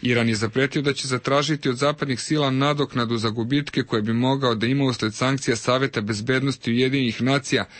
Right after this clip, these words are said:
uvedenih zbog nuklearnog programa te zemlje. U pismu generalnom sekretaru U N Ban Ki-moonu se kao nelegalno odbacuje poslednja rezolucija o sankcijama i navodi da joj se Teheran neće povinovati.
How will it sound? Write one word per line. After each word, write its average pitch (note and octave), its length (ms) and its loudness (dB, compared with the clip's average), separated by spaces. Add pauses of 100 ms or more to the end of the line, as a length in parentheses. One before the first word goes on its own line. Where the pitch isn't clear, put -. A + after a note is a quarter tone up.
(240)
uvedenih D3 460 2
zbog A#2 220 -2
nuklearnog B2 520 0
programa A#2+ 440 0
te A#2 200 0
zemlje. A#2+ 420 2 (560)
U A2 60 -4
pismu A2 420 -2
generalnom B2 440 0
sekretaru A2+ 680 0
U C3+ 360 0
N C#3 220 2 (160)
Ban B2+ 260 0
Ki-moonu C3+ 600 2 (320)
se D#3 200 -2
kao D3 160 0
nelegalno C#3 520 2
odbacuje B2+ 420 0
poslednja C3+ 500 0
rezolucija A2+ 520 0
o A2 40 0
sankcijama B2+ 580 0
i A2 60 2
navodi C3 520 2
da A2 220 -2
joj E2 160 0
se - 260 -6
Teheran C3+ 460 0
neće G#2 420 0
povinovati. B2 760 0